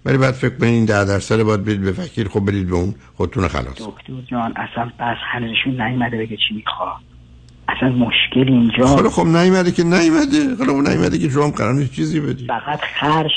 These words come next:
Speaker 2: تراشیده و رفته.
Speaker 1: خب، خب، رفت. خیلی خب، این کار کرده. شما هم هر چی دارید که مال خودش هم بوده، یه مقدارش مال خودش بوده،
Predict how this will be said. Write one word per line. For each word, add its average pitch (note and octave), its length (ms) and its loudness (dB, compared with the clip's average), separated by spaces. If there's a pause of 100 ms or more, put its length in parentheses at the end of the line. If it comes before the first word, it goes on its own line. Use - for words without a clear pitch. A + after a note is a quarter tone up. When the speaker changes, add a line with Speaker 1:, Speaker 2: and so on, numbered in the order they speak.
Speaker 2:
تراشیده B2 500 -4
و C#3+ 140 2
رفته. B2 340 -2
Speaker 1:
خب، C3+ 160 0
خب، B2+ 260 0
رفت. G#2 180 0
خیلی C3 180 2
خب، G#2+ 160 -2 (120)
این A2 140 0
کار A2 200 0
کرده. F#2+ 320 0
شما G#2 200 0
هم A2+ 100 2 (300)
هر A2 120 0
چی A2 140 -2
دارید G2+ 360 2
که G#2+ 120 -2
مال G2 180 2
خودش F#2 380 0
هم F#2 100 2
بوده، E2+ 300 0 (320)
یه F#2+ 80 2
مقدارش F2 460 2
مال F2 160 0
خودش F2 300 0
بوده، G2 500 0